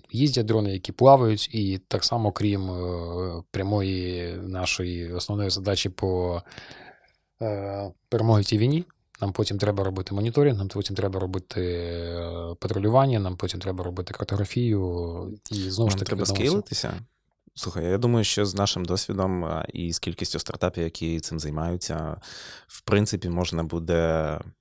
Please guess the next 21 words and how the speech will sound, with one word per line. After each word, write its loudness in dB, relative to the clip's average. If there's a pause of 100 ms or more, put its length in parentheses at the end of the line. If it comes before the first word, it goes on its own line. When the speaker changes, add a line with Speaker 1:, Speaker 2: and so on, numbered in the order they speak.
(240)
Speaker 2:
планувати -2
не, -8 (140)
не -12
просто -2
там -4
займатися -6
патрулюванням, -2
а -6
постачати -6 (680)
комусь -4
іншому 2
ці -8
всі 4
Speaker 1:
Тут, 10
тут 6
є -
Speaker 2:
вироби. 6
Speaker 1:
цікава 4
історія. 2 (100)
Е, 0 (600)
чим... -2